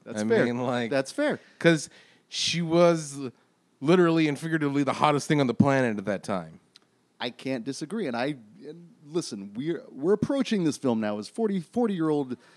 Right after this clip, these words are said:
Speaker 1: men at this, men, eh?
Speaker 2: Mm.
Speaker 1: I know my perspective has changed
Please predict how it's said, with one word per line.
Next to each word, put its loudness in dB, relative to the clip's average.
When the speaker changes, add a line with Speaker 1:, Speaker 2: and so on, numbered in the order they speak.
Speaker 1:
men 0
at -6
this, -6
men, -6
eh? -4
Speaker 2:
Mm. -12
Speaker 1:
I -4
know -2
my 0
perspective -10
has -10
changed -8